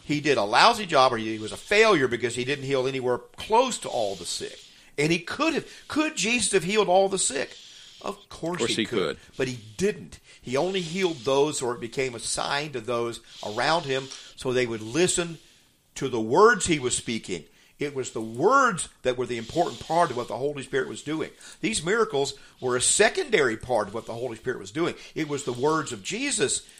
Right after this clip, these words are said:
Speaker 1: that were the important part, the Word of God. When the apostles came on the scene, he gave them this power. So that <clears throat> it could be said of Paul, "You may doubt my words,"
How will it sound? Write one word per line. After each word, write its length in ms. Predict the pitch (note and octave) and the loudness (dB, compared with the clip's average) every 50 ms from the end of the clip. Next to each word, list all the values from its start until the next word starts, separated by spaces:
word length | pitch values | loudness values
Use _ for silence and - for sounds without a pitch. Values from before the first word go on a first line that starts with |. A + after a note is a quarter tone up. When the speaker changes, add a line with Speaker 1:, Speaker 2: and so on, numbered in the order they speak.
| - - | -8 -4
Speaker 1:
that 120 | C3 C3+ C#3 | -4 -4 -2
were 80 | C3+ | -4
the 140 | A2+ A#2 A2+ | -6 -6 -8
important 440 | A2+ - - - A#3+ - - D#3 - | -8 -4 -2 -2 -2 -2 -4 -8 -8
part, 320 | - A2 F2+ C2+ - - - _ - - | -4 -4 -4 -4 -4 -8 -14 _ -14 -10
the 80 | - B2 | -6 -2
Word 240 | A#2+ C#3 C#3 C3 A#2+ | 2 2 2 2 0
of 80 | - | 0
God. 380 | - D3+ F#3+ G#3+ D3 E2+ D2 - - - - - - - - | 2 2 4 4 4 2 2 0 -4 -14 -20 -20 -20 -10 -6
When 140 | C3 C3 | -6 -2
the 60 | C3 C#3 | 0 0
apostles 580 | C#3 - - F#3 - C#4+ C4+ - G#3 D#3+ - | -2 2 2 2 4 4 2 0 -2 -2 -2
came 260 | - - D#3 E3+ C3 | -2 -2 -2 0 0
on 180 | A#2 A2 G#2 G2 | 0 0 0 -2
the 60 | F#2+ | -4
scene, 280 | - - - A2+ F2+ G2+ | -4 -4 -4 -4 -4 -4
he 120 | D3+ D#3+ | -4 -2
gave 340 | C#3+ D3+ C#3+ C3+ A#2+ G#2+ A2+ | 0 2 2 0 0 -2 -2
them 240 | E3+ B3 D#4 D4+ G#3+ | -2 -2 -2 -2 -2
this 140 | D3 B2 - | -4 -4 -4
power. 420 | - - - - D2+ B1+ - - - _ - _ _ - - - - - - - - | -4 -6 -4 -4 -4 -6 -8 -12 -18 _ -20 _ _ -20 -20 -20 -20 -20 -20 -14 -6
So 200 | - - E3 D#3 | -2 0 0 2
that 320 | D#3 - E3 E3+ D#3 - | 2 2 2 0 0 -2
<clears throat> 0 | D#3 | -4
it 100 | D3 - | -4 -2
could 160 | E3+ - - | -2 -2 -2
be 140 | D3+ C#3 B2 | -2 -4 -2
said 240 | - - E3 D#3 C3+ | 0 0 0 0 -2
of 120 | B2 - | -4 -6
Paul, 440 | - - G3+ G#3 E3+ A#2+ G#2+ - - - - - | -6 -6 -2 0 2 2 0 -2 -4 -10 -14 -8
"You 120 | C3 D#3 | -6 -2
may 140 | E3 D#3+ C#3+ | 0 0 2
doubt 300 | - D#3 D3+ E3 - - | 4 6 6 6 6 6
my 160 | C3+ B2+ B2 | 4 4 4
words," 420 | B2 D3+ G#3 G3+ F3 D3 B2 - | 6 6 6 6 6 6 2 -2